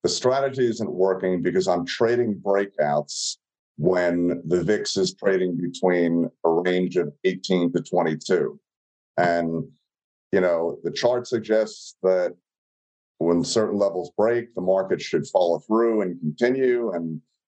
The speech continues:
fundamentals back my view." But if we're in a very low volatility room, uh, regime, you, you know,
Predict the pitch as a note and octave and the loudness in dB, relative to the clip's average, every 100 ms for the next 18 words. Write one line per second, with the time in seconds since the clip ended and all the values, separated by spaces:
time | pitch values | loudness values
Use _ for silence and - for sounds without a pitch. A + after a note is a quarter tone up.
0 | _ - A#2+ A#2+ A#2 A2+ A2 - G2+ G2+ | _ 0 0 2 2 0 0 -2 -2 0
1 | G2 F#2 G2+ G2+ G2 F#2 - F#2+ F#2 - | 0 0 2 2 2 0 0 -2 -2 -12
2 | _ _ _ _ _ _ _ _ _ _ | _ _ _ _ _ _ _ _ _ _
3 | _ - C#3+ D3+ C#3+ C3 B2+ B2 A#2 B2 | _ -2 0 2 2 2 2 2 2 0
4 | A#2+ A#2 A2 - A#2 G#2+ G#2 G2 G2+ C#3 | 0 0 -2 -2 -2 0 0 -2 -2 0
5 | G#2+ F#2 F2 F2 G2+ F#2+ F#2 F2 F#2+ G#2+ | 2 0 -2 0 2 2 -2 -8 -6 -2
6 | D3 E2 E2 F#3 F#3 G3+ A#2+ A#2 - _ | 2 2 2 -2 -2 0 2 0 -4 _
7 | _ _ A#2 F#2+ F#2+ F#3 | _ _ 2 2 2 0